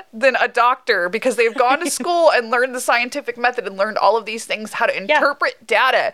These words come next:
Speaker 2: Yeah.
Speaker 1: Data is not simple. I don't s-, I don't fucking understand it,
Speaker 2: Yeah.
Speaker 1: and I'm not going around.
Speaker 2: Yeah.
Speaker 1: I've had people say to me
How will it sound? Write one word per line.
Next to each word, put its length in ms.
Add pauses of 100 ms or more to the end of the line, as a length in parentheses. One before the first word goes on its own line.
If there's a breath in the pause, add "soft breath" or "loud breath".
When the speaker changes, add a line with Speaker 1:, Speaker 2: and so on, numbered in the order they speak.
Speaker 2:
Yeah. 220
Speaker 1:
Data 340
is 160
not 320
simple. 720 (320 loud breath)
I 120
don't 140
s-, 180 (280)
I 140
don't 120 (160)
fucking 300
understand 500
it, 140
Speaker 2:
Yeah. 80
Speaker 1:
and 80
I'm 100
not 200
going 300
around. 360 (1120 soft breath)
Speaker 2:
Yeah. 140 (160)
Speaker 1:
I've 180
had 260
people 240
say 220
to 100
me 400